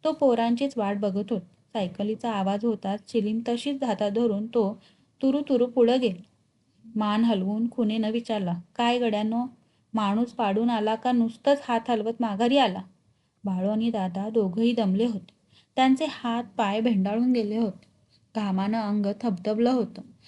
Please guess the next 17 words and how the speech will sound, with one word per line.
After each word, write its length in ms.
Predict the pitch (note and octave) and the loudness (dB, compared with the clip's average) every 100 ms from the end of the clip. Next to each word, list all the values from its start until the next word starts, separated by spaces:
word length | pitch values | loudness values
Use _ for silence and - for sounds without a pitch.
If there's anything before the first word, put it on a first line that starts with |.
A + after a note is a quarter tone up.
| - _ | -20 _
ताप 280 | A#3+ A#3 A#3+ | 0 0 2
लागून 400 | B3 G#3 G3 A3 | 2 2 0 -2
त्यांना 340 | A#3 G#3+ G3+ G#3+ | -2 -2 -2 0
बोलता 440 | G#3+ F#3 F#3+ A#3+ | 0 -2 -2 0
येत 240 | A3+ G#3+ | 0 0
नव्हतं, 300 | B3 A3 G3+ A3 | 0 0 -2 -2
तरीही 320 | A3+ A#3 C4 B3 | 0 2 2 2
ते 100 | A#3 | 0
दोघं 440 | G#3+ G3 F#3+ G#3 | 2 0 0 -2
चुलत्याच्या 640 | G3+ A#3 G#3 G3 A3+ B3 | -2 -2 -2 0 -2 -2
कानाला 420 | C4+ A#3 G3+ G#3 A3 | -2 -2 0 -2 -2
लागून 300 | G#3 G3+ A3+ | -2 -2 -2
कुजबुजले. 580 | A#3 G3 G#3+ A#3 F#3+ F#3 - _ _ _ _ | -2 -2 -4 -4 -4 -6 -12 _ _ _ _
"तात्या, 340 | A3+ A3+ C4 A3 - _ _ - G3 | 0 2 2 0 -4 _ _ -6 0
गडी 260 | G#3+ A#3 B3 | 2 4 6
निजवून 420 | A#3 G#3 B3 C4 | 4 4 4 4
आलो, 240 | G#3 F#3+ | 2 -2